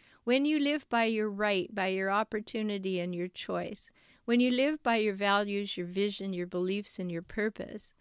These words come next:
then you can turn your holidays from duty to delight, one way or the other. And you know what? It's an inside job. It's up to you. It's not about those other people.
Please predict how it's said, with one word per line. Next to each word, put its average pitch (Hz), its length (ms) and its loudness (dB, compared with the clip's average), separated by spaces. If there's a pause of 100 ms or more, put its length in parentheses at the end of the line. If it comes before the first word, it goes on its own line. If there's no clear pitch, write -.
(500)
then 320 380 4
you 302 260 4
can 403 240 -4
turn 285 320 -2
your 269 140 -2
holidays 208 680 -2
from 208 260 -4
duty 220 580 -2 (100)
to - 140 -10
delight, 185 720 -6 (160)
one 302 340 2
way 254 180 2
or 196 140 0
the 202 240 -4
other. 185 400 -6 (1000)
And 254 160 4
you 277 80 2
know 294 180 2
what? 285 340 0
It's 240 240 -2
an 233 120 2
inside 226 500 0
job. 160 380 -4
It's 240 240 -2
up 262 220 0
to - 160 -8
you. 175 360 -4 (200)
It's 294 220 -6
not 311 220 4
about 233 380 0
those 190 280 -2
other 175 240 -2
people. - 480 -8